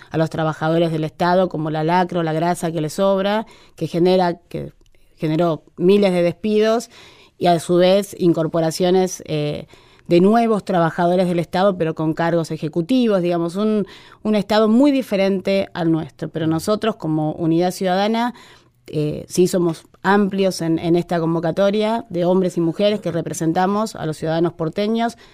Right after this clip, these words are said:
Vivimos en la ciudad más rica de la Argentina y no para de crecer la mortalidad infantil. Yo vivo en la Comuna ocho, viví toda mi vida, sigo viviendo en Lugano. Digamos, lo que tiene que ver con la juventud y el, y, y el consumo problemático, lo conozco con mis vecinos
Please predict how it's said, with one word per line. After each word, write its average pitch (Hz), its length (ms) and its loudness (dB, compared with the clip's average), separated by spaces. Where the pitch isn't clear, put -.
Vivimos 175 260 2
en 170 80 0
la 160 80 -2
ciudad 175 220 0
más 185 180 2
rica 185 320 0
de 175 80 2
la 170 60 0
Argentina 190 640 0
y 175 100 0
no 175 160 2
para 180 180 0
de 170 120 0
crecer 170 260 -4
la 165 80 0
mortalidad 160 400 0
infantil. 165 560 0
Yo 175 160 2
vivo 196 420 4
en 160 140 -4
la 151 80 -4
Comuna 170 340 2
ocho, 202 240 -2
viví 165 180 0
toda 202 280 -2
mi 170 120 2
vida, 185 420 0
sigo 175 280 0
viviendo 170 280 0
en 160 60 0
Lugano. 185 500 2
Digamos, 151 460 -4
lo 156 500 -4
que 151 120 -6
tiene 170 320 0
que 170 100 0
ver 190 300 0
con 202 480 0
la 160 300 -8
juventud 160 640 0
y 190 120 0
el, 156 100 -4
y, 156 180 -12
y - 80 -4
el 156 80 2
consumo 160 400 0
problemático, 196 800 0
lo 165 160 0
conozco 180 540 -2
con 156 160 -6
mis 156 140 -2
vecinos 233 480 -2